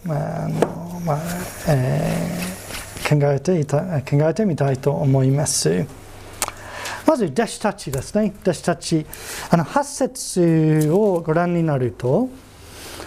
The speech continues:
「弟子たちは食物を買いに町へ出かけていた。」つまり、イエス様がこの女性と話している時、いなかった、あ、というわけですね。そして、二十七節によると、あ、その時、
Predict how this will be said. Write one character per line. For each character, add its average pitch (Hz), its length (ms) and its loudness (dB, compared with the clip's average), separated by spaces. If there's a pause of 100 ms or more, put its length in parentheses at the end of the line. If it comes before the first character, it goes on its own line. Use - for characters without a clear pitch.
(220)
「弟 214 120 4
子 214 120 -6
た 269 140 0
ち - 200 0
は 151 120 4
食 196 340 -2
物 247 340 0
を 143 120 4
買 151 280 0
い - 20 2
に 170 140 2
町 - 380 0
へ 262 100 4
出 190 100 0
か 175 160 -2
け - 100 -12
て 160 240 2
い 143 40 0
た。」 139 300 -4 (360)
つ - 140 4
ま 214 100 4
り、 202 260 0 (340)
イ 208 60 4
エ 233 80 4
ス - 120 -8
様 196 200 0
が 285 160 2
こ - 120 0
の 170 100 2
女 185 100 2
性 175 220 0
と 175 160 0
話 180 240 0
し - 40 -14
て 202 100 2
い 160 100 2
る 131 100 0
時、 - 240 -6
い 202 200 4
な 202 140 4
か 156 140 -8
っ - 20 -14 (160)
た、 160 200 -6 (640)
あ、 151 40 0
と 156 140 2
い 147 100 2
う 147 60 2
わ 139 80 0
け - 140 -6
で 147 100 0
す - 140 -2
ね。 190 160 4 (840)
そ 240 180 2
し 240 60 -4
て、 302 200 0
二 190 220 4
十 190 120 2
七 214 240 2
節 160 840 2
に 151 100 6
よ 147 80 6
る 135 140 2
と、 247 340 0 (380)
あ、 143 100 2
そ - 160 2
の 240 100 4
時、 190 380 -4